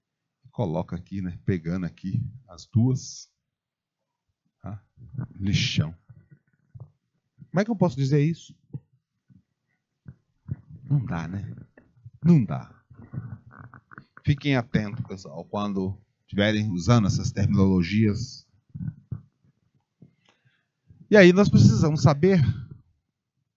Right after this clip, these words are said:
como identificar e prevenir para que nós, consumidores, não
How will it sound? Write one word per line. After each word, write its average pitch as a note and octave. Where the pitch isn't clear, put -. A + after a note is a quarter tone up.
como B3+
identificar D#3
e B2+
prevenir C3
para C3
que -
nós, C#3
consumidores, B2+
não C#3